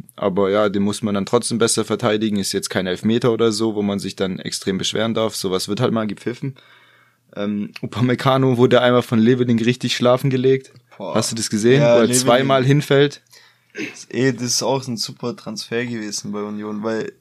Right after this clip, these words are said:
Speaker 2: der ist jetzt von Fürth gekommen und der hat drei, vier solche Aktionen gehabt, wo er extrem gut sich behauptet hat, sogar gegen zwei Mann mal, äh, an
Speaker 1: Ja.
Speaker 2: der Seitenlinie.
Speaker 1: Und die
Speaker 2: Wo
Speaker 1: feiern
Speaker 2: quasi
Speaker 1: jeden
Speaker 2: Zeit
Speaker 1: Einwurf.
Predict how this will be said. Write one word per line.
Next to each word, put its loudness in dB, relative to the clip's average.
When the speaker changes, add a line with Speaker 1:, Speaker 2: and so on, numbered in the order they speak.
Speaker 2:
der -6
ist -4
jetzt -8
von -8
Fürth -4
gekommen -4
und -8
der -2
hat -4
drei, 2
vier -6
solche -6
Aktionen -8
gehabt, -8
wo -2
er -4
extrem -4
gut -6
sich -8
behauptet -6
hat, -8
sogar -8
gegen -10
zwei -2
Mann -6
mal, -8
äh, -6
an -4
Speaker 1:
Ja. -2
Speaker 2:
der -4
Seitenlinie. -4
Speaker 1:
Und -8
die -4
Speaker 2:
Wo -4
Speaker 1:
feiern 2
Speaker 2:
quasi 0
Speaker 1:
jeden 2
Speaker 2:
Zeit 2
Speaker 1:
Einwurf. -4